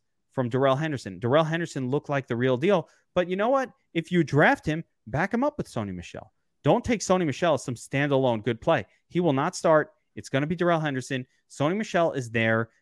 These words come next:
because they're like, "Shit, Darrell Henderson can't harry all, car-, handle all the carries," and no one knows who Xavier Jones is, including the Rams, um, coaching staff.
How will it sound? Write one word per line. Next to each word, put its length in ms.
because 300
they're 140
like, 180
"Shit, 360
Darrell 240
Henderson 360
can't 260
harry 300
all, 300
car-, 280
handle 320
all 160
the 80
carries," 420
and 160
no 120
one 120
knows 200
who 100
Xavier 360
Jones 340
is, 180
including 420
the 80
Rams, 520
um, 360
coaching 340
staff. 400